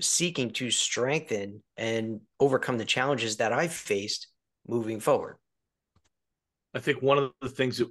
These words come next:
Speaker 2: we, we would all agree on, uh, i-, is the frustration when, uh, you ask somebody why we're doing things a certain way, and they tell you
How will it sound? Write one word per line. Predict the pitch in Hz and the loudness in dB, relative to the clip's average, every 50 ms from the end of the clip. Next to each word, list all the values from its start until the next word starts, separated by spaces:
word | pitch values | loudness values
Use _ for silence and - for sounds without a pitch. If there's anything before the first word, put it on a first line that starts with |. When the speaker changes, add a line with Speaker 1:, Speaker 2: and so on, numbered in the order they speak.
| - | -2
Speaker 2:
we, | 107 104 107 113 107 98 98 - | -14 -4 -2 -2 -2 -2 -4 -8
we | - 104 107 104 | -6 -4 -4 -2
would | 95 101 95 - - | -2 -2 -4 -2 0
all | 113 113 113 113 110 104 107 - | 2 4 6 6 6 4 4 2
agree | 110 101 95 101 104 101 101 | -4 -6 -2 -2 0 0 0
on, | 95 95 90 90 90 82 _ _ _ _ _ _ _ _ _ _ _ | 0 -2 -4 -6 -8 -10 _ _ _ _ _ _ _ _ _ _ _
uh, | - 98 90 90 87 92 - - | -8 -8 -6 -4 -4 -6 -6 -8
i-, | 101 - - | -10 -8 -6
is | 107 101 90 - - _ _ _ _ _ _ _ _ _ _ _ _ _ _ _ _ _ _ - | -6 -6 -6 -8 -12 _ _ _ _ _ _ _ _ _ _ _ _ _ _ _ _ _ _ -16
the | 123 123 113 | -12 -12 -10
frustration | - - - 135 120 - - - - 120 113 113 110 - - 107 101 95 95 - | -10 -4 0 0 2 2 2 0 2 2 2 2 2 2 0 -2 -2 -4 -6 -8
when, | - 101 107 101 98 98 95 90 92 95 | -8 -6 -4 -2 0 -2 -2 -2 -4 -4
uh, | 92 92 92 92 90 92 90 - | -2 -2 -2 -2 -4 -4 -6 -6
you | 101 107 104 | -4 -2 0
ask | 104 107 107 - - - | 2 2 2 0 0 -2
somebody | - 113 98 98 95 95 | -2 -2 0 0 0 0
why | 92 101 95 98 95 | 0 0 0 0 0
we're | 95 95 90 _ _ _ _ _ _ _ _ 85 | 0 -2 -4 _ _ _ _ _ _ _ _ -4
doing | 101 98 98 95 92 | -2 -2 -2 -2 -2
things | - 98 90 85 | -4 -6 -6 -4
a | 85 | -4
certain | - - 110 101 90 - 98 92 85 - | -2 -2 0 -2 -2 -4 -6 -10 -8 -8
way, | 87 82 85 82 _ - - - _ _ _ _ _ _ _ _ _ - | -8 -8 -8 -10 _ -20 -20 -20 _ _ _ _ _ _ _ _ _ -4
and | 104 101 98 | -4 -2 -2
they | 92 92 87 | -2 -4 -4
tell | - - 104 98 95 | -2 0 0 2 2
you | 92 92 92 90 87 85 | 2 2 2 0 0 -4